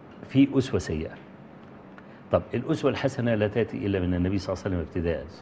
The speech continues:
لمن كان يرجو الله. إذن الذي يتأسى بالنبي صلى الله عليه وسلم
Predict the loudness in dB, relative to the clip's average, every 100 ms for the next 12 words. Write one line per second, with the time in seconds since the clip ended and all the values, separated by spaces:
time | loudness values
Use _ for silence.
0 | -18 -18 0 10 12 12 8 6 8 10
1 | 12 12 10 6 6 6 4 4 -4 -10
2 | 6 8 8 4 2 2 2 0 -4 -14
3 | -18 -20 -4 2 4 4 4 2 0 2
4 | 2 0 0 0 0